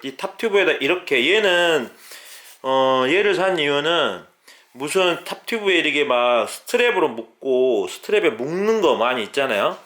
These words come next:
그런 거를 사게 되면 얘가 이제 어쨌거나 왔다 갔다 왔다 갔다 하면서 이 탑튜브 스트랩으로 묶어 놓으면 그 부분에 기스가 굉장히 많이 나요. 그래서 또 거기를 또 보호필름이나 이런 걸로 붙인 다음에 또 탑튜브 가방을 해야 되고 막 그러는데, 얘는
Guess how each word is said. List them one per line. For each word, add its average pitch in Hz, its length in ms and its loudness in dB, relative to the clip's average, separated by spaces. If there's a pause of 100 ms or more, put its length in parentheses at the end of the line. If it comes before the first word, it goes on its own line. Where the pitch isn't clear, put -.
(460)
그런 220 320 2
거를 185 220 4
사게 185 260 0
되면 147 280 2
얘가 151 220 2
이제 131 180 0
어쨌거나 131 360 0
왔다 139 180 0
갔다 226 160 0
왔다 160 260 2
갔다 156 160 -2
하면서 156 540 0
이 117 140 -4
탑튜브 160 720 -6 (480)
스트랩으로 214 640 0
묶어 190 260 -2
놓으면 151 300 0
그 196 200 -6
부분에 139 540 0
기스가 160 460 -4
굉장히 202 400 -2
많이 120 240 0
나요. 101 360 -2
그래서 127 640 0 (380)
또 170 120 -4
거기를 151 520 -2
또 131 120 0
보호필름이나 147 640 -2
이런 120 200 -2
걸로 120 160 -2 (420)
붙인 208 460 -2
다음에 147 420 0
또 131 140 -2
탑튜브 - 420 -8
가방을 131 400 -2
해야 202 200 2
되고 156 140 -2
막 110 160 0
그러는데, 123 460 -2
얘는 147 520 0